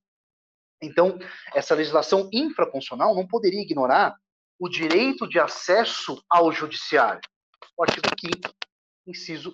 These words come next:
trinta e cinco da Constituição Federal, que garante a todos a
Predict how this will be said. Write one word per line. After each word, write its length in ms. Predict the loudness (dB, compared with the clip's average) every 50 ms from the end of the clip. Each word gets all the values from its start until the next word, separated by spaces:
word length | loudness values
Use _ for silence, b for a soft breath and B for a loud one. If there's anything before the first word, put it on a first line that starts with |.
| _
trinta 280 | -12 -12 -12 -10 -10 -10
e 100 | -10 -8
cinco 440 | -10 -10 -10 -10 -10 -10 -8 -2 0
da 80 | 0
Constituição 300 | 0 0 -2 -4 -4 -2
Federal, 400 | 0 2 4 4 4 4 2 -2 b b b _ _ _ _
que 120 | -14 -6 2
garante 480 | 4 4 4 4 2 0 2 0 -2
a 20 | -2
todos 500 | 2 2 2 2 2 0 -4 -12 -14 _ -4
a 80 | -4